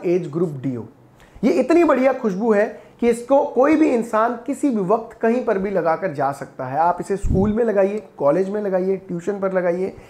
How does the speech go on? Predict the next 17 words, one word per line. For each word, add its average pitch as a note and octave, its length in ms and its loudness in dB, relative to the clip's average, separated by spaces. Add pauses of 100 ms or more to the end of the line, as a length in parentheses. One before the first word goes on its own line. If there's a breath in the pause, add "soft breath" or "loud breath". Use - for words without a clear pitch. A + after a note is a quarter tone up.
(200 loud breath)
या A#3 120 4
ऑफिस F#3+ 460 -2
में F3+ 80 -2
लगाइए, E3+ 360 2
किसी A#3 340 -4
भी F#3 140 0
वक्त G#3 340 -2
लगाइए, G#3+ 520 2 (280 loud breath)
कभी A3+ 260 2
भी F#3+ 260 -2
लगाइए, G#3 560 2
there F3+ 180 2
is F#3+ 160 -4
no F#3 140 4 (120)
problem D#3+ 320 2 (100)
at C#3 160 -6
all। A2+ 160 -4